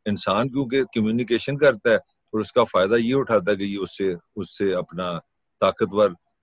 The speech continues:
अपनी ताकत दिखाता है। तो ये भी communication हो रही है इस outline,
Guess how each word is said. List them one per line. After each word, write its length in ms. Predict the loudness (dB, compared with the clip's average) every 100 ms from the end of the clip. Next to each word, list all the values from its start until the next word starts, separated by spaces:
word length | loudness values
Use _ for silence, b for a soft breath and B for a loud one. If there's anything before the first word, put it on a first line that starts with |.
| -8
अपनी 220 | -6 -4
ताकत 340 | 0 0 0 -2
दिखाता 420 | 0 0 0 -2
है। 60 | -6 _ _ _ _ _ _ _ _ _ _ _ _ _ _ -2
तो 60 | 2
ये 180 | 2
भी 120 | 4 2
communication 760 | 2 0 0 0 0 0 0
हो 140 | 0
रही 160 | 0 0
है 160 | -2 0 -2
इस 260 | -4 -10 _ _
outline, 500 | 0 0 0 0 -2